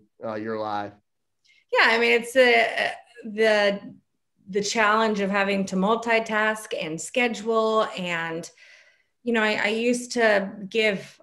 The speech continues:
Speaker 2: everything to my job. I'm not saying I don't anymore, but, like, I could drop anything if I was at the grocery store and go run out to breaking news. Like,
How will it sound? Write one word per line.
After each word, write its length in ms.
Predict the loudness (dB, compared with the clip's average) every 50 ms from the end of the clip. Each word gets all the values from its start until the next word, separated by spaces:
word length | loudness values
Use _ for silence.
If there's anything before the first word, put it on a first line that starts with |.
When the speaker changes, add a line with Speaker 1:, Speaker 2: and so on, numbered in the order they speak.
| _ _ _ -4
Speaker 2:
everything 600 | -4 -2 0 0 -2 0 0 0 2 2 2 0
to 120 | -2 -2
my 200 | 0 2 2 2
job. 480 | 2 2 2 4 4 4 2 2 -2 -4
I'm 100 | -4 -2
not 220 | -2 -2 -2 -4
saying 180 | -4 -4 -2 0
I 100 | 0 0
don't 320 | 0 -2 -2 -2 -2 -4
anymore, 680 | -4 -6 -4 -4 -2 -2 0 0 0 0 0 0 0 0
but, 180 | 0 0 0
like, 220 | 2 0 0 0 -2
I 140 | -2 -2
could 280 | -2 -2 -4 -4 -4 -8
drop 480 | -6 -2 0 2 2 2 2 0 -2 -6
anything 760 | -6 -2 0 0 0 -2 -2 -2 0 0 0 0 -2 -4 -4
if 280 | -6 -6 -10 -8 -4
I 100 | -4 -4
was 140 | -4 -4 -6
at 80 | -8 -8
the 60 | -8
grocery 420 | -6 -4 -2 -2 -4 -4 -6 -8
store 320 | -8 -6 -6 -4 -2 -2 -2
and 80 | -2
go 120 | 0 0 -2
run 300 | 0 0 -2 -2 0 0
out 180 | -2 -4 -4 -6
to 80 | -8
breaking 420 | -4 -2 0 -2 -2 -4 -6 -4 -2
news. 540 | -2 0 0 0 0 -2 -6 -12 -16 -16 -8
Like, 320 | -4 -4 -4 -4 -4 -8